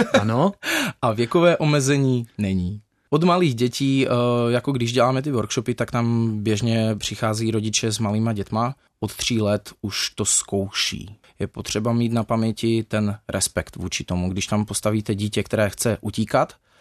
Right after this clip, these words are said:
Speaker 2: tak, eh, stoprocentně spadne.
Speaker 1: Hmm.
Speaker 2: Ale jestli už to dítě má malinko víc, že už dokáže rozlišit mezi tím, kdy utíkat a kdy ne, tak se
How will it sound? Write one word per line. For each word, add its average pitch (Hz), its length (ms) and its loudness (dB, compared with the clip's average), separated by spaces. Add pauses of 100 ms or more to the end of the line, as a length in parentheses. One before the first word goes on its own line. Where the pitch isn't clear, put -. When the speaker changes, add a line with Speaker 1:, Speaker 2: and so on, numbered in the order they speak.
(120)
Speaker 2:
tak, - 140 -6 (140)
eh, 101 280 4 (320)
stoprocentně - 720 -4
spadne. 87 420 -2 (160)
Speaker 1:
Hmm. 90 160 -6
Speaker 2:
Ale 101 800 0 (180)
jestli - 260 0
už 127 120 0
to 135 100 0
dítě 131 260 -2
má 147 340 4 (100)
malinko 139 460 0
víc, 127 480 -2
že 120 140 0
už 127 200 0 (120)
dokáže 131 600 0
rozlišit 123 440 0
mezi 127 220 0
tím, 127 200 -2
kdy 120 160 2
utíkat 131 440 0
a 139 40 2
kdy 131 180 0
ne, 117 240 0 (340)
tak - 180 -2
se 117 540 2